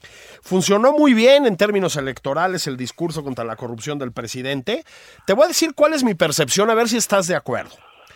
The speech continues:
Creo que, em, en un principio, digámoslo así, logró seguirnos vendiendo que no había corrupción o que estaban luchando contra ella. No tardaron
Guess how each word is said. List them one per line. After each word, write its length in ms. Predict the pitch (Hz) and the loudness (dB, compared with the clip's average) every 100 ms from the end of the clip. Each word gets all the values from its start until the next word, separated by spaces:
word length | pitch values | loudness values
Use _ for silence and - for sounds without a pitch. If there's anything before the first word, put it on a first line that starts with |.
| - - _ | -20 -20 _
Creo 200 | 196 254 | 0 2
que, 300 | 269 262 269 - _ _ _ _ _ _ - - | 4 4 2 -2 _ _ _ _ _ _ -20 -10
em, 840 | 151 151 143 139 143 131 127 113 - _ _ _ _ _ _ _ _ _ _ _ _ _ _ _ _ | -6 -4 -2 -4 -4 -4 -6 -8 -10 _ _ _ _ _ _ _ _ _ _ _ _ _ _ _ _
en 220 | 202 196 247 | 2 4 6
un 160 | 302 | 4
principio, 960 | 269 240 202 180 214 247 202 247 294 339 - | 4 4 4 4 4 2 2 2 2 -2 -8
digámoslo 600 | 151 147 175 180 156 131 | -6 -2 -2 -2 -2 -2
así, 380 | 120 220 359 - _ _ _ - | -2 -2 -4 -8 _ _ _ -4
logró 400 | 147 160 202 247 | 0 2 2 2
seguirnos 560 | 240 214 240 233 208 | 0 0 -2 -2 -4
vendiendo 560 | 170 151 156 196 233 247 | -4 -4 -4 -4 -2 -4
que 120 | 151 | -4
no 180 | 147 165 | -2 0
había 280 | 175 175 156 | 0 -2 -4
corrupción 420 | 139 143 170 269 | -4 -4 0 0
o 60 | 214 | 2
que 40 | |
estaban 240 | 214 208 | 0 2
luchando 300 | 170 156 165 | 2 2 -2
contra 360 | 139 123 113 104 | -2 -2 -2 -6
ella. 220 | 76 - - _ _ _ _ _ _ _ _ _ | -8 -14 -20 _ _ _ _ _ _ _ _ _
No 380 | 160 165 208 320 | -2 2 6 6
tardaron 600 | - 277 190 170 180 269 | 4 2 4 4 6 4